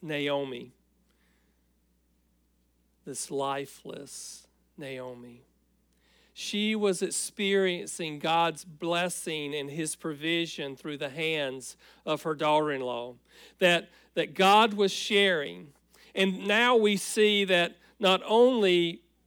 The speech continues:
Ruth is helping Na-, Naomi recover, but Ruth tells Naomi, "Look, the man that,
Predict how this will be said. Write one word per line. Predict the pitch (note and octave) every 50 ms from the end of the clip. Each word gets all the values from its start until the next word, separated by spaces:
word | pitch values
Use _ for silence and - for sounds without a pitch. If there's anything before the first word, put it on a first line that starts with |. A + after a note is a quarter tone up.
| _ -
Ruth | B3 F3 F3 G#3 B3 B3+ B3+ A#3 A3+ - -
is | F#3 F3 E3 -
helping | - G#3+ G3 G3+ G3 - - F#3 F3 E3+ F3
Na-, | F3 F3 F3 F3 F3
Naomi | F3 F3 E3+ E3+ E3+ F3 F#3 G3+ G3 G3 F3+ E3
recover, | D#3 D3+ - - - - A3 A3 G#3+ F#3+ E3+ D#3+ D3+ D3+ - - - - - _
but | - G3+ F#3+
Ruth | G3 G3 A3+ B3+ C#4+ D#4 D#4 D4+ - -
tells | - - G#3+ G3+ F#3+ F#3 F#3 F#3 F3+ F3 -
Naomi, | G#3 F#3+ F#3+ F#3 F#3 F#3+ F#3+ G3 F#3+ F#3+ F#3 F3+ F#3 - _ _
"Look, | - G#3+ C4 C#4+ B3 G3 - - _ _ -
the | G3+ G3+
man | F#3+ F#3+ G#3+ A3+ B3+ C#4 D4 D4 C4+
that, | B3+ G#3+ F#3+ - -